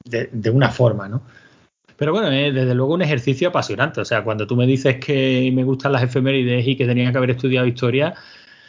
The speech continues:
empiezas a entender un poquito el, la figura del historiador y es básicamente jugar a esto, ¿no? <laughs> Tratar de extraer una serie de hechos de un montón de verdades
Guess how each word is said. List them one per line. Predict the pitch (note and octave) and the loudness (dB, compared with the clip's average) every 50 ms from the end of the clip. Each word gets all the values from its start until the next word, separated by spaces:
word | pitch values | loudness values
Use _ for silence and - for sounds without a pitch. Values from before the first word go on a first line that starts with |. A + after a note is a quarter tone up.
| - _ _ | -20 _ _
empiezas | - G#2 G2+ G2 G2+ A2+ G#2+ - B2 A#2 | -4 -4 -4 -2 0 -2 0 0 0 2
a | C3 | 2
entender | C3 B2 B2+ C3+ B2+ B2+ C3 C3+ | 2 2 2 2 2 2 4 2
un | C3 B2 | 2 2
poquito | B2 C3+ A#2+ B2 - D3+ D3+ D3+ - B2 B2 | 2 0 -2 0 0 -2 0 0 0 2 2
el, | A#2 A#2 A2+ A2+ A2 A2 A2 A2 G#2+ G#2+ G#2+ G#2+ G#2+ G#2 G#2+ G#2 G#2 - - - - _ - - - - - _ | 2 2 4 4 4 4 4 2 2 2 0 0 0 -2 -2 -4 -6 -8 -10 -12 -12 _ -10 -10 -10 -12 -10 _
la | - A#2+ A#2+ B2 A#2 | -2 0 2 0 0
figura | A#2+ - - C3 A#2 A#2+ C3+ D3 C#3 | 0 0 0 0 2 2 2 2 2
del | C3+ D3 C#3+ | 2 2 2
historiador | C3+ C3 C3+ - C#3+ C3+ C3+ C3 B2 B2+ C3 D3 F3+ G3 - _ _ _ _ _ _ - | 0 0 0 0 0 2 2 2 2 2 2 2 0 -2 -6 _ _ _ _ _ _ -4
y | - A#2 | 0 0
es | B2 | 0
básicamente | A#2+ C3 B2+ C#3+ B2+ C3+ C3+ C#3 C#3 - | 2 0 0 2 2 2 2 2 2 0
jugar | A2+ - B2 A#2 A#2+ A#2 | 0 0 0 0 2 2
a | A#2 | 2
esto, | E3+ F3+ - - A2 | 0 0 -2 -6 -8
¿no? | G2+ C3+ F3 - - - - - - - | -8 -8 -10 -12 -14 -14 -14 -14 -4 -2
<laughs> | G3+ F#3 - - G3 | -2 -2 -2 -4 -4
Tratar | - C#3+ C3 A#2+ B2 C3 C3 C3+ | 0 0 0 2 2 0 0 2
de | C#3 | 2
extraer | D3 - - C#3+ C#3 C#3 C#3 D3 | 0 0 0 0 2 2 0 2
una | D3+ C#3+ C#3 C3 | 2 2 0 2
serie | B2+ D#3 C#3 C#3 D3 D3 | 2 2 2 2 2 2
de | C#3 D3 D3 | 2 2 2
hechos | D#3 D3+ D#3 - E3 F#3 A3 - - _ - - - - _ _ - - - - _ - | 0 0 0 0 0 0 0 -2 -8 _ -20 -20 -20 -20 _ _ -20 -20 -20 -20 _ -4
de | C#3 B2+ C3+ C3 B2+ | -2 2 2 2 2
un | B2+ C3+ C#3+ C#3+ | 2 2 2 2
montón | C#3+ C#3+ C#3+ C#3+ C#3 - D3 C#3+ D3+ D#3 D#3 | 2 2 0 0 -2 -2 0 0 0 0 0
de | E3 D#3+ D3 | 0 2 2
verdades | C#3+ C#3 C3 B2+ A#2+ B2 C#3+ D#3 E3+ D#3+ E3 F#3 A#3+ A3+ - - | 2 2 2 2 2 2 2 2 2 2 2 0 -2 -2 -6 -14